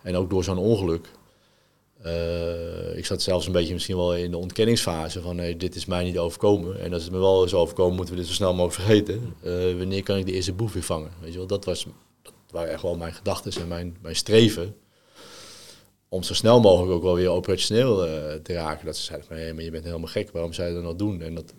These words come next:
dat ze ook, eh, mijn vrouw vragen van, "Maar wat vind jij, wat vind jij daar nou van?" Dat hij dat evengoed weer wil. Ja, dus echt, eh, dat, als hij dat echt wil, dat, dit is ook wel zijn ding, dit is ook wel zijn leven. En die gesprekken die uitkomen, eh, mooi, ze zeggen dan ook wel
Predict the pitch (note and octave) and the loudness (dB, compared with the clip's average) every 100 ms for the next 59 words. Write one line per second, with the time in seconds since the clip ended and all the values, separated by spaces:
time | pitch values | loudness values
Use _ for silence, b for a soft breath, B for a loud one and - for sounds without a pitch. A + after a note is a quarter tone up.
0 | - E2+ E2+ E2+ - E2+ E2+ E2 E2 F#2+ | -20 -10 -8 -8 -10 -10 -10 -10 -6 -2
1 | F2+ E2+ F2 D#2+ D#2+ F2 F2 F2 G2+ G2 | -2 -2 -6 -8 -8 -8 -8 -8 -2 2
2 | A#2 F#2+ F#2 G#2+ A2 B2 G#2 E2+ - D2+ | 2 2 -2 4 6 6 4 2 -6 -12
3 | - _ _ _ _ _ _ _ _ E2+ | -16 _ _ _ _ _ _ _ _ -16
4 | F2+ F2 D#2+ F2+ - F#2+ - - E2+ E2+ | -10 -6 -2 -2 -2 -4 -4 -8 -4 -2
5 | F#2+ G2+ - - - _ _ _ _ _ | 2 2 0 -14 -20 _ _ _ _ _
6 | _ _ _ - - D2 C#2+ - D#2+ D2+ | _ _ _ -20 -16 -14 -14 -10 -8 -6
7 | D#2 D2+ D#2 D#2+ E2 _ _ _ _ _ | -6 -6 -8 -10 -14 _ _ _ _ _
8 | _ _ E2 - - - F2 F#2+ F2 F2 | _ _ -16 -14 -10 -4 0 0 0 -2
9 | F2 G#2+ F2+ D#2 F#2 F2 - E2+ G2+ G#2 | 2 6 6 4 -8 -12 -10 -8 -6 -4
10 | F2+ E2 - - E2 A2 G#2 D#2 F2 E2 | -2 -2 -2 -6 -2 0 0 -2 -6 -6
11 | F2+ G2 G#2+ - E2 F2 b b b b | 0 4 4 2 -4 -10 b b b b
12 | b b b b b b _ - F2 - | b b b b b b _ -12 -6 2
13 | G#2+ G#2 G2+ F#2 G2+ F#2 F#2+ F#2 F#2+ G#2 | 2 6 6 6 4 2 2 0 6 6
14 | F#2+ G2 F#2+ G2 F#2 | 6 2 2 4 4